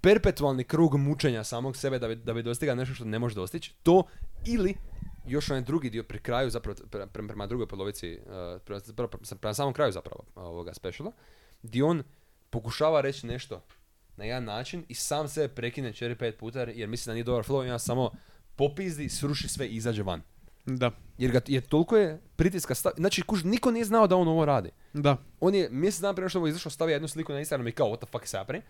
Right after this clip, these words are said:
Speaker 1: Znači, on je sam na sebe stavio zamišljeni lažni pritisak koji on možda osjeća od strane nekog drugoga ili nečeg drugoga, od neke publike koja, koja ne zna da on ovo radi,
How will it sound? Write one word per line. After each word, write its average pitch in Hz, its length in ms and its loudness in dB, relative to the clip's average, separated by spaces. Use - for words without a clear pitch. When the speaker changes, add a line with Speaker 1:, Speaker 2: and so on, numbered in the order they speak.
Speaker 1:
Znači, 143 240 0
on 196 160 0
je 180 160 0
sam 180 540 0
na 143 140 0
sebe 165 240 -2
stavio 165 500 0
zamišljeni 127 680 -2
lažni 143 500 -2
pritisak 160 480 -2
koji 131 160 2
on 156 100 0
možda 143 260 -2
osjeća 139 440 -6
od 120 120 -6
strane 135 260 -8
nekog 131 300 -8
drugoga 117 340 -6
ili 113 140 -8
nečeg 127 320 -6
drugoga, 98 380 -8
od 127 200 -8
neke 131 320 -4
publike 131 460 -6
koja, 113 340 -2
koja 123 220 -2
ne 135 120 0
zna 143 120 -2
da 120 100 -2
on 127 120 2
ovo 120 140 2
radi, 117 320 2